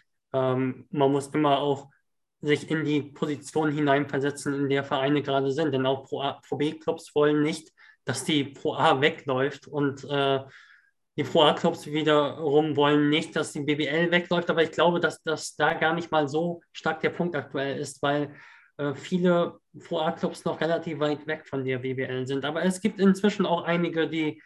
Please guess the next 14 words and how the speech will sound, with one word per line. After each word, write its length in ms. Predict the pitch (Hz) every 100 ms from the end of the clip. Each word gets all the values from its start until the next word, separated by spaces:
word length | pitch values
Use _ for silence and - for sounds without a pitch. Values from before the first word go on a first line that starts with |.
| - -
zumindest 340 | - 165 160
Ambitionen 520 | 151 147 - 156 147
haben. 340 | 139 156 165 143
Wir 80 |
haben 100 | 143
das 120 | 143 -
vor 120 | 147
zwei 200 | - 139
Jahren 280 | 139 139 139
gesehen. 500 | 131 139 165 170 143
Wir 100 | 139
hatten 160 | 139
da 80 | 135
Playoffs, 560 | 135 143 147 143 143